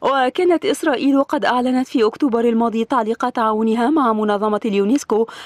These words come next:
احتجاجا على تصويت لجنة التراث العالمي في المنظمة لصالح مشروع قرار يعتبر المسجد الأقصى من المقدسات الخاصة بالمسلمين. ويؤكد القرار على عدم شرعية أي تغيير أحدثته السلطات الإسرائيلية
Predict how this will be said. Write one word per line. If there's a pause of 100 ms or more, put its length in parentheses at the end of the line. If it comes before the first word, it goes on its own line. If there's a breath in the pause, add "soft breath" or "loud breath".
(120 loud breath)
احتجاجا
على
تصويت
لجنة
التراث
العالمي
في
المنظمة (280 loud breath)
لصالح
مشروع
قرار (100)
يعتبر
المسجد
الأقصى
من
المقدسات
الخاصة
بالمسلمين. (240 loud breath)
ويؤكد
القرار
على
عدم
شرعية
أي
تغيير
أحدثته
السلطات
الإسرائيلية